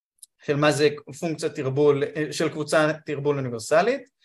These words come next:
ואנחנו נעשה את אותו דבר מ-, מקודם, אנחנו נמלא את ה-, אה, אה, מה זה M, מה זה H, מה זה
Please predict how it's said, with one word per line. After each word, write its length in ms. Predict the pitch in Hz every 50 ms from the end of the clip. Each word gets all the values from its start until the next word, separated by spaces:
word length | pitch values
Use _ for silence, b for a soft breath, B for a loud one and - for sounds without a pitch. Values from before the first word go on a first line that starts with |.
| B B B B B _
ואנחנו 800 | - 139 151 190 202 202 202 208 208 214 214 226 226 226 226 226
נעשה 300 | 226 233 226 226 226 240
את 100 | 226 220
אותו 280 | 220 220 - 220 226 220
דבר 300 | 214 202 202 208 208 202
מ-, 220 | 190 185 175 160 156
מקודם, 460 | 151 151 180 226 226 208 214 196 175
אנחנו 320 | 160 - - 156 151 151
נמלא 360 | 147 151 151 151 151 160 175 175
את 140 | 170 175
ה-, 180 | 170 156 147 143 143 B B B B _ -
אה, 440 | 139 139 135 131 131 131 127 127 127 120 - -
אה, 180 | 131 127 123 123 127
מה 140 | 139 147
זה 380 | 139 127 156 - 190 220 220 202
M, 20 |
מה 180 | 190 180 180 156
זה 180 | 131 139 147 147 175 208 208 202 196 175
H, 80 | 147 156
מה 160 | 156 156 156
זה 120 | 139 151